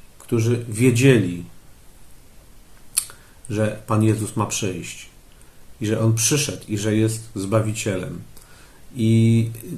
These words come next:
Jezus zarzucał im to, że oni, wiedząc to, z-, mając tę wiedzę, nie dość, że sami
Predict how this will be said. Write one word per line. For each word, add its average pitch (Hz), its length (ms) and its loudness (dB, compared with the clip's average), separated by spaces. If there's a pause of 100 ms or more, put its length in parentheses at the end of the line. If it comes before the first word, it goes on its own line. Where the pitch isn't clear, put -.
(300)
Jezus 135 360 2
zarzucał 127 460 2
im 117 180 2
to, 117 260 2
że 117 200 -2
oni, 113 460 2
wiedząc 101 720 2 (400)
to, 101 300 -4
z-, 104 340 -4
mając 117 360 2
tę 113 140 2
wiedzę, 107 500 0 (800)
nie 113 120 2
dość, 123 220 4
że 110 140 2
sami 120 600 4